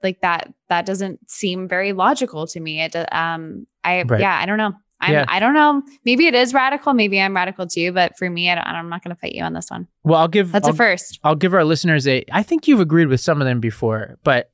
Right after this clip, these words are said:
Speaker 2: uh,
Speaker 1: I always have some sort of issue though. I don't
Speaker 2: I
Speaker 1: know.
Speaker 2: think
Speaker 1: This is the first time I don't have a fight at all.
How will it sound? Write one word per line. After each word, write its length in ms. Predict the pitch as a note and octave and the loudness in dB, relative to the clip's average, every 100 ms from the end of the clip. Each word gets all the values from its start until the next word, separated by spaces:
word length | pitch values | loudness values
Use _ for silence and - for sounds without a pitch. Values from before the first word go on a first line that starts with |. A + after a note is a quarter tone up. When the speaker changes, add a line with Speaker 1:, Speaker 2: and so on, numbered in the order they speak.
| _ | _
Speaker 2:
uh, 300 | D3 B2+ A#2+ A#3+ | 2 2 2 2
Speaker 1:
I 120 | E4 | 4
always 200 | G#4+ F#4 | 4 4
have 120 | D#4 | 2
some 240 | - G3 F#3+ | 0 -2 -2
sort 200 | - D#3+ | -2 -2
of 100 | D3+ | -2
issue 280 | D3 - C#3+ | -6 -8 -6
though. 60 | G#1+ | -6
I 120 | A#1 | -6
don't 120 | F#3 - | -8 -6
Speaker 2:
I 120 | D3 E3 | -2 0
Speaker 1:
know. 100 | E3 | 0
Speaker 2:
think 40 | |
Speaker 1:
This 120 | F3+ | -2
is 100 | F#3+ | -4
the 80 | G#3 | -4
first 220 | G3 F#3+ | -2 -2
time 120 | G3+ F#3+ | -2 0
I 60 | |
don't 140 | F3 F#3 | -2 -2
have 100 | E3 | -4
a 60 | |
fight 260 | E3+ D#3 D3+ | -4 -2 -2
at 180 | - D#2+ | -4 -4
all. 340 | D#2+ D#2+ - | -4 -6 -10